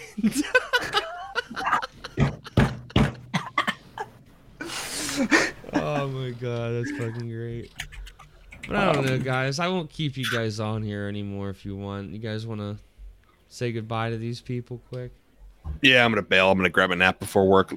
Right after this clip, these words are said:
Speaker 2: Ladies and gentlemen, thank you very much for having me on. Larry, thank you for inviting me. Frank, it was good to chat with you guys.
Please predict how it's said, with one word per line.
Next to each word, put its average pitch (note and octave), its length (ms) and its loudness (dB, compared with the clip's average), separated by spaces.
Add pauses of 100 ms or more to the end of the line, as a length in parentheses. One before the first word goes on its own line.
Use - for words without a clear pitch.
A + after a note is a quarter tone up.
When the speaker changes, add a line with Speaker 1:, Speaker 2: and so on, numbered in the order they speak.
Speaker 2:
Ladies C#3+ 240 8
and A#2+ 60 6
gentlemen, C3 280 8
thank D#3 180 6
you A2+ 80 4
very B2+ 280 8
much A#2 180 6
for A2+ 100 2
having A2+ 260 8
me G#2+ 120 10
on. G#2+ 280 8
Larry, G#2 280 10
thank G2+ 220 2
you G2+ 100 4
for F#2+ 200 6
inviting G#2+ 340 8
me. A#2 140 8
Frank, G#2+ 340 6
it - 60 -14
was G2+ 140 -2
good F#2+ 120 -4
to F2+ 80 -8
chat G#2 260 6
with A2+ 100 0
you A2 100 6
guys. A2+ 340 8